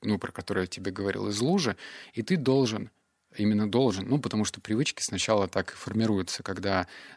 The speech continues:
ты с ними работаешь, а не просто типа: «Ну, давай, привычка, как-нибудь сама». Нет, сначала должен. И ты говоришь:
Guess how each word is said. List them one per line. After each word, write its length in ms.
ты 100
с 100
ними 140
работаешь, 560
а 60
не 80
просто 340
типа: 220
«Ну, 120
давай, 280
привычка, 520
как-нибудь 580
сама». 320
Нет, 460
сначала 380
должен. 360
И 380
ты 140
говоришь: 540